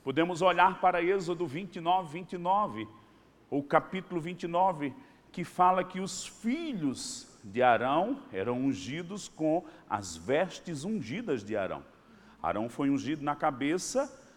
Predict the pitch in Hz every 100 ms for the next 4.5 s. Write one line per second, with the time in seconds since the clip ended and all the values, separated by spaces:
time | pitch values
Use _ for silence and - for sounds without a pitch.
0 | - _ - 98 98 147 165 160 - 151
1 | 170 165 - 180 170 - 160 147 156 160
2 | 220 262 - - - _ 110 139 165 147
3 | 135 123 113 113 - 170 156 - 131 -
4 | - 135 135 160 240